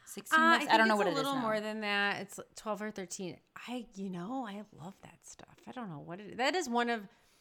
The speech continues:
Speaker 2: I feel like you have a few go-to, and maybe we should do a podcast on this. What are your go-to cheap wines? Because it is, we've discussed this before, price has a lot to do with quality of wine. Not all the time, but a lot of the time.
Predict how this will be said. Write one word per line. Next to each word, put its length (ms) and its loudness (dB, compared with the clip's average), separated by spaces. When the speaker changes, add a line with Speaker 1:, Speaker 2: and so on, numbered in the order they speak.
Speaker 2:
I 80 -4
feel 220 -4
like 220 -2
you 120 -4
have 100 -4
a 80 -8
few 680 -6
go-to, 680 -4
and 140 -4
maybe 260 -4
we 100 -4
should 160 -12
do 120 -8
a 20 -6
podcast 560 -10
on 160 -14
this. 300 -16
What 160 -8
are 100 -8
your 180 -8
go-to 440 -10
cheap 300 -14
wines? 440 -10
Because 460 -6
it 160 2
is, 280 2
we've 240 -6
discussed 420 -6
this 140 -14
before, 280 -8
price 320 -6
has 120 -8
a 60 -4
lot 280 2
to 80 -14
do 100 -6
with 160 -10
quality 440 -2
of 120 -8
wine. 500 -6
Not 240 2
all 240 0
the 100 -6
time, 460 -8
but 140 -6
a 40 -12
lot 240 -4
of 80 -8
the 60 -14
time. 480 -10